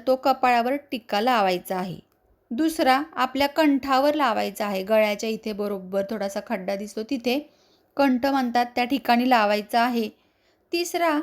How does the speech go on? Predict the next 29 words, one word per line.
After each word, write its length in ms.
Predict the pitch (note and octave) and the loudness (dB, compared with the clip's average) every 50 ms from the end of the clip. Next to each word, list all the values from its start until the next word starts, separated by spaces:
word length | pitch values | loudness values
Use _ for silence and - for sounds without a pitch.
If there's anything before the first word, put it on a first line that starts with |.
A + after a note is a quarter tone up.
| D#4+ - _ _ - | -4 -8 _ _ -4
आपल्या 340 | - C4+ D4 D4 - D#4+ E4 | 0 0 0 2 2 2 2
दोन्ही 420 | E4 B3 A#3 D#4+ D#4 D4+ D4+ D#4+ F4+ | 2 2 0 0 0 0 0 -2 -2
हाताच्या 560 | F4+ F4 D#4 D4 - D4+ D4 C4+ - B3+ B3 C4 | -4 -4 -4 -4 -2 -2 -2 -2 -2 -2 -4 -4
कोपऱ्यावर 800 | - - E4+ F4 E4 D#4+ D#4+ - - D#4+ D#4+ D#4 D#4 D#4+ E4 E4 | -4 -2 0 2 2 0 -2 -4 -2 0 0 2 4 2 2 2
लावायचा 500 | E4 D4+ C4 A3+ A3 A3 G#3+ G#3+ - A3+ | 4 2 2 2 2 0 -2 -2 -2 -2
आहे. 140 | A3+ G#3+ G#3 | -2 -2 -4
दोन्ही 300 | G#3+ C4 C4+ C4 C#4+ D4 | -4 -4 0 2 2 2
हात 240 | C#4 C4+ B3 B3 | 0 0 -2 -2
असे 220 | A#3+ A#3+ A#3 B3+ A#3+ | -4 -4 -4 -4 -4
जर 120 | B3 B3 | -4 -2
आपण 240 | B3 A#3+ A#3+ A#3+ A#3+ | -4 -4 -4 -6 -6
वरती 340 | B3+ B3 A3+ A3 A3 - A#3 | -6 -6 -6 -6 -8 -12 -12
केले, 300 | A#3 - C#4 B3+ A3 G#3+ | -8 -6 -4 -4 -2 -2
मानेला 400 | A3 A3 G#3 G3 F#3 F3+ F#3 F#3+ F#3 | -4 -4 -4 -6 -6 -6 -6 -6 -6
वर 160 | F#3+ F#3+ F#3 | -6 -6 -6
लावले, 400 | F#3+ G#3 A3 A3 G3+ F#3+ F#3 G3+ - - _ _ _ _ - | -4 -4 -2 -2 -2 -2 -6 -8 -10 -14 _ _ _ _ -10
तर 60 | D#4 D4+ D#4 | -8 -4 -2
खाली 200 | E4 D4 C#4+ D#4 | -2 0 -2 -2
कोपरे 420 | D#4 - D#4+ D4+ D4 D4 C4+ D4 D4 | 0 2 2 2 2 2 2 2 2
आपले 260 | C4+ C#4 - C4+ C#4 | 0 0 -2 -4 -2
दिसतात, 420 | A#3 C#4 C4 - - - A3 A#3 A#3 - - - - - _ - | -2 -4 -6 -6 -4 -2 -2 -2 -2 -6 -20 -20 -20 -12 _ -2
तर 100 | D#4 D#4 | -2 0
त्या 160 | D#4 F4 E4 | 2 2 2
दोन्ही 300 | D#4+ D#4+ D#4+ D4+ D4 D#4 E4 | 2 2 2 2 0 0 2
कोपऱ्यांवर 560 | E4 D#4+ D4 D4 - B3+ B3 B3 B3 B3+ B3 | 2 2 2 2 0 -2 -2 -2 -2 -2 0
लावायचा 560 | C4 B3 A#3 G#3 G3 G3+ G3+ G3+ G3+ - G#3+ | 0 2 2 2 0 0 -2 -4 -4 -4 -2
आहे. 280 | G#3 G#3+ A3 A3 F#3+ G#3 A#3+ - _ _ _ _ _ _ _ _ _ _ _ _ - | 0 0 -2 -2 -4 -6 -8 -12 _ _ _ _ _ _ _ _ _ _ _ _ -2
व 120 | B3 C4+ C#4+ C#4 - | 0 0 0 0 2
चौथा 460 | - D#4 D4+ D#4 D#4 D#4 C#4+ B3+ C4+ | 2 2 2 2 0 0 0 0 0